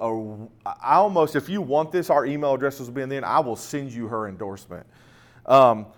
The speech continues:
but the first thing she said, she says, "When I competed in sword drill, it started with my mom and dad doing it with me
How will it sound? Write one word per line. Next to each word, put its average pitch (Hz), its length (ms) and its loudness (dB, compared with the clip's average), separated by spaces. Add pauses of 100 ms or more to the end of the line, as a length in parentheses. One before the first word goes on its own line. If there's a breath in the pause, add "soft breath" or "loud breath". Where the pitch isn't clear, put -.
(280 soft breath)
but 139 120 -2
the 135 80 -2
first 226 380 2
thing 214 160 0
she - 180 -10
said, 156 280 -2
she 160 140 -8
says, 156 200 -2
"When 131 140 -2
I 156 180 4
competed 190 560 0
in 156 160 -4
sword 190 380 -2
drill, 110 460 -6 (1300 soft breath)
it 139 140 -2
started 170 640 6
with 120 200 -6
my 107 140 -6
mom 127 440 0
and 170 180 -10
dad 95 580 -4 (640 soft breath)
doing 127 280 -6
it 127 120 -10
with 113 360 -8
me 87 320 -14